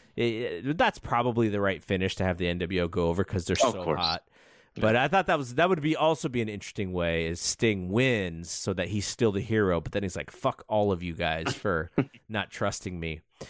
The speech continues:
Speaker 1: Uh, so poor Lex, after the match is over,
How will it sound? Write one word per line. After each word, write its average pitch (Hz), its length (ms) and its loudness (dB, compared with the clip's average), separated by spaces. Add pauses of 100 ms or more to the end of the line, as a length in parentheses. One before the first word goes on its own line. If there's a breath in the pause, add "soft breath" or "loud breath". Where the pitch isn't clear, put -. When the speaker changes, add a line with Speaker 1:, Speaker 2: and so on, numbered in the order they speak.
(420 loud breath)
Speaker 1:
Uh, 143 160 4
so 151 520 4 (320)
poor 233 260 6
Lex, 147 760 0 (1400)
after 208 260 0
the 170 80 -2
match 170 400 2
is 131 160 -4
over, 95 500 -2